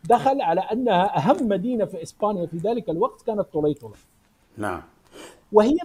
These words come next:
Speaker 1: مدينة صغيرة قرب مدريد، يعني بعيدة سبعين كيلو، وف-، و-، وفيها آثار جميلة جدًا. يعني مدينة صغيرة لكنها مدينة متميزة بصراحة.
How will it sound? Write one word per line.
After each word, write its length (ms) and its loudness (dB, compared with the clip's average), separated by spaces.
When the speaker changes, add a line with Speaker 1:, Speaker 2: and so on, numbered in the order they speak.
Speaker 1:
مدينة 340 4
صغيرة 460 6
قرب 320 0
مدريد، 440 2
يعني 240 0
بعيدة 320 2
سبعين 440 2
كيلو، 560 -2
وف-، 360 2
و-، 340 6
وفيها 460 4
آثار 280 2
جميلة 560 0
جدًا. 280 -10
يعني 260 -8
مدينة 300 0
صغيرة 640 2
لكنها 580 0
مدينة 420 -2
متميزة 640 -2
بصراحة. 460 -14